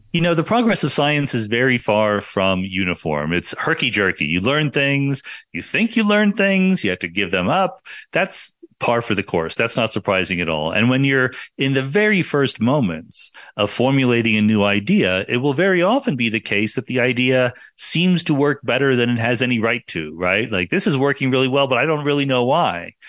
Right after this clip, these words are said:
But usually, in fact, I, I would say with just about every other theory in physics other than quantum mechanics,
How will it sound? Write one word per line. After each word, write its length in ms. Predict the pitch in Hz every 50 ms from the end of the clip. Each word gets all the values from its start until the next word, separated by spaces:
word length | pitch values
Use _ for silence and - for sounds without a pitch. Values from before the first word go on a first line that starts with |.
| - - - - _ _ _
But 240 | 143 139 139 143 143
usually, 1120 | 120 127 156 214 277 302 302 277 233 135 104 95 90 85 85 80 78 78 80 85 104 -
in 100 | - 120
fact, 240 | 107 - 131 127 -
I, 140 | 110 110 -
I 80 | - 113
would 200 | 107 113 113 104
say 600 | - - 127 160 180 156 110 101 95 95 98 - -
with 460 | 117 107 110 104 98 - - - - - _ - - - _ _ _ _ _ _
just 280 | - 131 135 135 - -
about 300 | 131 123 123 120 127 - - -
every 360 | - 139 139 143 147 135 131
other 240 | 113 120 117 123 117
theory 380 | - - 120 117 117 117 113
in 100 | 113 107
physics 360 | - 110 107 107 107 101 -
other 260 | - - 101 98 107 92
than 160 | 95 92 90
quantum 400 | - - 127 175 196 185 - 127
mechanics, 800 | 107 98 - - 85 82 80 78 76 80 - - - - -